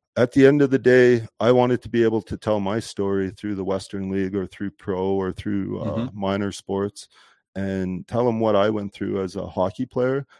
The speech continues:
Speaker 1: but also give them, uh, self-awareness checks or self-awareness talks, that how we can be better people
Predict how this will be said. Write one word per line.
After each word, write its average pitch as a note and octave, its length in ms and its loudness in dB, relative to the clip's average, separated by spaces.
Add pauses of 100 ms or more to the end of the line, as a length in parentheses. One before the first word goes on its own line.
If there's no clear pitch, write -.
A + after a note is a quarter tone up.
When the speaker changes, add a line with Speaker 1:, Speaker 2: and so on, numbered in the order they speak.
Speaker 1:
but G#2 100 -2
also G#2+ 280 0
give G2+ 280 2
them, F#2 300 -2
uh, F2 260 -8
self-awareness F#2 840 -2
checks - 440 -14
or F#2 140 -10
self-awareness F#2+ 800 -4
talks, F#2 440 -10
that F2 260 -6 (340)
how G#2+ 160 2
we A#2 140 0
can A2+ 180 -6
be G2+ 400 -2
better F#2+ 340 -2
people F#2 560 -8